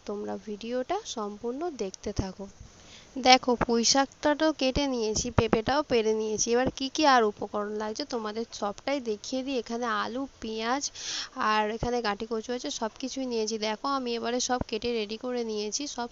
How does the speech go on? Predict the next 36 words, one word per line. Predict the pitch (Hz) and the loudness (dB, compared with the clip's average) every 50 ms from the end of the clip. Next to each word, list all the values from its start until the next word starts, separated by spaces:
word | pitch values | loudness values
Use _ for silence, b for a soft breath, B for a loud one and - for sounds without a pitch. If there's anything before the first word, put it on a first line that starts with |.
| - | -8
সবজিগুলো | - 214 208 202 214 214 214 214 220 226 | -8 -8 -6 -6 -6 -6 -4 -6 -6 -6
দেখো | 220 214 208 - 277 277 - | -6 -6 -6 -4 -6 -6 -6
পেঁপে, | - 214 202 - - 233 247 B B B B B B - | -8 -8 -6 -6 -6 -6 -6 B B B B B B -2
আলু, | - 214 214 220 233 247 247 233 | 0 0 0 0 -2 -4 -6 -6
গাঁটি | 226 208 190 - 220 - | -8 -8 -8 -10 -8 -6
কচু | 226 220 - - 247 247 247 254 B B B B B - - | -6 -6 -6 -8 -8 -8 -8 -8 B B B B B -4 0
আর | 220 214 214 220 214 | 0 0 2 0 0
হচ্ছে | 214 208 - - 311 302 - | -2 -4 -4 -4 -6 -6 -4
পুঁই | - 233 214 214 | -4 -4 -4 -2
শাকের | 208 - 226 220 220 226 226 | -2 -2 -2 -2 -2 -4 -4
ডাঁটা, | 214 226 220 214 208 - 285 320 320 B B B B B B - | -6 -6 -8 -8 -6 -4 -4 -4 -4 B B B B B B -6
আর | 220 220 220 | -4 -4 -4
এখানে | - - 226 226 226 226 | -2 -4 -2 -2 0 0
দেখো | 220 220 214 - 285 294 - - | -2 -2 -2 -2 -4 -4 -2 -2
পেঁয়াজ | 233 220 214 220 226 254 269 254 - - - 240 233 | -2 0 0 0 -2 -2 -4 -6 -10 -10 -8 -6 -6
আর | 220 214 - - | -6 -6 -8 -6
কাঁচা | - 214 202 - - 220 214 | -4 -2 0 2 2 2 2
লঙ্কা | 214 208 208 - 233 220 | 2 0 -2 -4 -4 -4
কেটে | - 226 - 233 233 | -4 -4 -4 -4 -4
নিয়েছি, | 233 240 240 247 247 233 - 349 | -4 -4 -4 -4 -4 -4 -4 -2
আর | 339 277 226 | -2 -2 -2
এখানে | 214 208 220 214 208 208 | -4 -4 -4 -6 -4 -4
দেখো | 208 214 214 277 320 - | -6 -6 -4 -6 -6 -6
পুঁই | - 233 220 | -6 -4 -4
শাকের | 214 - 220 214 254 302 | -4 -4 -4 -4 -4 -2
পাতাগুলো | - 240 214 202 - 208 202 208 226 277 294 | -2 -2 -2 -2 -4 -6 -6 -4 -2 -2 -2
ভালো | 254 214 202 202 202 | -2 -2 -2 -4 -4
করে | 208 214 247 254 | -2 -4 -4 -4
কেটে | - 233 220 - - | -4 -6 -4 -4 -6
ধুয়ে | 320 - 226 208 208 | -6 -4 -4 -4 -2
নিয়েছি। | 202 202 196 196 196 196 - - 220 B B B B B B B B - | -2 -2 -2 -4 -4 -6 -6 -8 -10 B B B B B B B B -8
তো | - 233 220 220 208 - | -4 -4 -2 -2 -4 -4
চলো | - 226 220 220 240 285 330 320 277 | -2 -2 -2 -2 0 0 0 0 0
এবারে | 233 220 220 220 226 226 - | 0 -2 -2 -2 -4 -6 -6
পুরো | - 233 220 233 | -6 -4 -4 -4
ভিডিওটা | 233 226 220 214 202 226 220 226 226 - | -4 -4 -6 -6 -8 -8 -8 -8 -6 -6